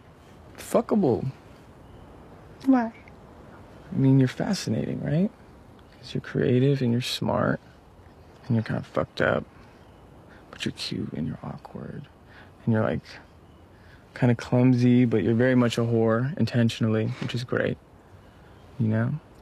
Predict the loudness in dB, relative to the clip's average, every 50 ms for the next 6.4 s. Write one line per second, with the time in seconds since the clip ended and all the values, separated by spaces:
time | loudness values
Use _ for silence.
0 | -20 -18 -12 -8 -6 -6 -6 -8 -10 -10 -12 -10 -10 -12 -14 -12 -12 -12 -10 -8
1 | -6 -6 -4 -4 -4 -4 -4 -4 -6 -6 -8 -10 -14 -18 -20 -20 -20 -14 -12 -12
2 | -10 -6 -4 -4 -2 -2 -2 -4 -4 -6 -6 -6 -6 -6 -6 -6 -6 -6 -6 -6
3 | -6 -6 -6 -4 -4 -4 -4 -6 -8 -8 -8 -8 -6 -6 -4 -4 -4 -4 -4 -4
4 | -6 -6 -6 -10 -12 -16 -20 -20 -20 -20 -20 -20 -20 -20 -20 -20 -20 -20 -20 -18
5 | -16 -14 -2 2 4 4 4 4 4 2 2 2 2 0 -2 -2 0 0 0 0
6 | 0 -2 -4 -4 -6 -4 -6 -6